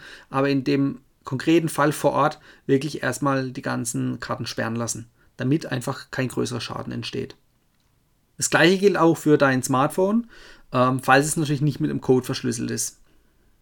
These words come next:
Gerade bei den Smartphones der neueren Generation, zum Beispiel den iPhones, da kannst du bei bestehender Internetverbindung dein Smartphone oder dein iPhone nachverfolgen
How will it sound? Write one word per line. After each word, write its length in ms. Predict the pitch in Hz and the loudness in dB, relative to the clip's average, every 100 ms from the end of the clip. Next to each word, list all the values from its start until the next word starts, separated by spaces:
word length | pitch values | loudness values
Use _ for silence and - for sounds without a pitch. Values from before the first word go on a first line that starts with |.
| _ _ _ | _ _ _
Gerade 240 | - 143 165 | 0 4 4
bei 60 | 180 | 4
den 160 | 170 | 2
Smartphones 540 | - 147 151 170 156 - | 2 0 0 0 -2 0
der 100 | 139 | 2
neueren 360 | 143 165 175 | 4 4 2
Generation, 520 | 175 170 165 - 160 | 0 0 0 2 0
zum 100 | 147 | 0
Beispiel 220 | 113 113 113 | -4 -4 -6
den 100 | 85 | -4
iPhones, 600 | 135 147 175 165 165 - - - - - | -2 0 0 0 0 -6 -18 -20 -20 -4
da 240 | 131 135 | 2 4
kannst 340 | 151 156 147 147 | 4 0 0 0
du 180 | 147 135 | 0 2
bei 260 | 143 135 | 2 2
bestehender 440 | 131 135 147 139 156 | 0 -2 0 0 2
Internetverbindung 760 | 143 147 151 147 143 147 147 | 0 0 -2 -2 -2 0 0
dein 320 | 139 123 127 | -2 -4 -4
Smartphone 640 | 123 131 123 - 131 123 131 | -4 -4 -4 -4 -2 -2 -4
oder 200 | - 127 | -10 -14
dein 180 | 110 98 | -12 -8
iPhone 440 | - 123 135 120 | -8 -4 -4 -2
nachverfolgen 720 | 127 127 - 143 160 147 143 | 0 0 -2 -2 2 2 0